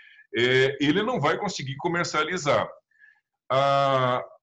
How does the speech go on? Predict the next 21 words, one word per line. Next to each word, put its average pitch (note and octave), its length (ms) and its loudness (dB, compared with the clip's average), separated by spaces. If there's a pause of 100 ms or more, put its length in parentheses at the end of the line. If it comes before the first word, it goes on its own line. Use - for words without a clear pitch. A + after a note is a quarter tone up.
a F#3+ 120 2
notícia A3+ 640 -4
boa A2 580 0
é C3+ 160 2
que, F3+ 440 -6
é C3 160 2
que, C#3 960 0
e, C#3 220 -6
então, G3 180 0
assim, C#3+ 300 -4
é C#3 60 2
muito G#3 320 0
importante D#3+ 840 -4
essa D3 200 -4
questão D3+ 600 -4
de, C3 300 -6
de B2 160 -8
classificação, C#3+ 880 -4
de, A#2+ 160 -4
de A2 140 -8
padronização, C3 960 -4